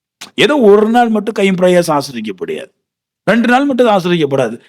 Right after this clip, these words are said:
நீடித்த நாட்களா நம்ம செய்யறது சக்சஸா இருக்கும். அதனால நீடித்த திருப்தியை நம்மளுக்கு கர்த்தர் தர்றாரு. என் திருப்தி வந்து,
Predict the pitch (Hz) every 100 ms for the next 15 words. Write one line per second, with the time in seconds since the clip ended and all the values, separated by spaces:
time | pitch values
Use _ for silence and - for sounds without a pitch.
0 | _ - 165 220 233 226 - 226 202 254
1 | 247 262 269 254 220 185 190 202 202 202
2 | 165 175 175 170 165 131 120 185 254 240
3 | _ _ 185 214 208 262 285 202 240 277
4 | 262 - 226 202 175 165 - 247 294 -
5 | 320 247 185 175 156 143 196 208 123 120
6 | - 151 135 143 98 - 90 - _ _
7 | _ _ _ 139 160 226 220 - 277 208
8 | 208